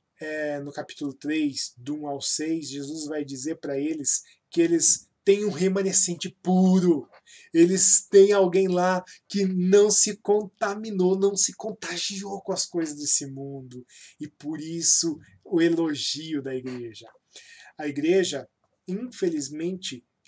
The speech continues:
ela, parte dela morreu espiritualmente. E,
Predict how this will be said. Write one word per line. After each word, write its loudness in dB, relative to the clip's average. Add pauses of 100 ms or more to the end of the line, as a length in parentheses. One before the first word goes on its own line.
ela, -6
parte 0
dela 0
morreu 6
espiritualmente. -8 (1300)
E, -10